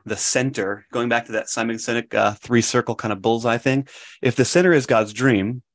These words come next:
of the why, then the how, I would say, needs to be the Holy Spirit.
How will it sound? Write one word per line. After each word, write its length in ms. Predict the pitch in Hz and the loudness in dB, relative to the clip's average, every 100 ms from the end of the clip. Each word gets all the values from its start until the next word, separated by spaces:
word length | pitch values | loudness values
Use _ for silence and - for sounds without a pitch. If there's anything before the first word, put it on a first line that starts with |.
| _ - | _ -2
of 160 | 117 | 0
the 100 | 104 | 0
why, 400 | 98 123 101 - - - - - | 2 4 2 -2 -12 -20 -20 -6
then 160 | 117 120 | 2 2
the 80 | 110 | 2
how, 360 | - 156 185 | 0 2 4
I 120 | 131 | 4
would 160 | 110 104 | 2 0
say, 280 | - 101 101 | -2 -2 0
needs 260 | 107 107 | 0 -2
to 80 | - | -4
be 400 | 107 98 104 117 _ - | -4 -2 -2 -6 _ -10
the 80 | 104 | -4
Holy 240 | 104 98 | -2 -4
Spirit. 420 | - 160 151 - | -4 -2 -2 -4